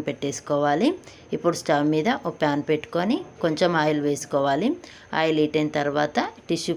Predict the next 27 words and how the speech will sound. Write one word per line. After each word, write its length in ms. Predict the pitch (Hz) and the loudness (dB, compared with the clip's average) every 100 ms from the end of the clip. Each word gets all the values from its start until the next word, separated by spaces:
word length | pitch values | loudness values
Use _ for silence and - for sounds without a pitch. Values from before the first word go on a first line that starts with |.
| 156 | 0
పేపర్తో 380 | 151 151 151 190 | 0 -2 0 0
ఇదంతా 340 | 156 147 147 175 170 | 0 -2 0 -2 0
క్లీన్ 240 | 156 147 | 0 0
చేసుకోవాలి. 640 | 139 - - 139 139 151 269 392 - - - - 165 | -4 -6 -2 0 2 2 0 -2 -14 -20 -20 -6 0
ఈ 20 | 170 | 2
విధంగా 340 | 160 165 160 160 | 2 2 2 2
క్లీన్ 220 | 151 151 156 | 0 0 0
చేసుకొని 500 | 151 - 156 170 311 466 - - - 165 | -2 -2 -4 0 -2 -4 -16 -20 -8 -6
ఇప్పుడు 240 | 170 180 240 | 2 6 6
మీడియం 300 | 175 156 160 156 | 6 4 0 0
ఫ్లేమ్లో 300 | 156 151 143 | 0 2 0
పెట్టుకొని 420 | 151 147 - 170 208 | -2 -4 -4 -2 -2
షీట్స్ 260 | - 165 - | 0 -2 -2
ప్రిపేర్ 300 | 160 151 147 143 | -4 0 -2 0
చేసుకోవాలండి. 720 | 143 - - 143 143 139 143 262 359 - - - | -4 -4 -2 0 0 -2 0 0 -2 -14 -16 -2
షీట్స్ 320 | 180 175 180 | 0 2 0
అనేటివి 280 | 160 156 185 - | 0 0 0 2
సన్నగా 420 | 156 156 156 160 143 | 2 2 2 2 2
వేసుకోవాలి, 680 | 139 - 147 143 143 190 302 220 | -2 -2 0 2 2 2 2 0
లావుగా 340 | 156 151 151 160 143 | 2 2 2 2 0
వేసుకోవద్దు. 600 | 143 - 135 139 131 208 392 - - - - - | -4 -4 -2 -2 0 -2 -2 -8 -20 -20 -14 0
లావుగా 320 | 151 147 160 170 | 4 4 4 2
వేసుకుంటే 560 | 151 147 - 156 151 226 349 - | 2 0 -4 -4 -2 -2 -4 -4
మనకని 480 | 165 151 156 156 220 403 - - - | -2 -2 -2 -2 -2 -4 -14 -20 -18
స్ప్రింగ్ 340 | - 170 170 165 | -4 0 2 4
రోల్ 200 | 165 156 | 2 2
చేసేటప్పుడు 680 | 151 151 160 156 143 - 180 | 0 0 -2 0 -2 0 0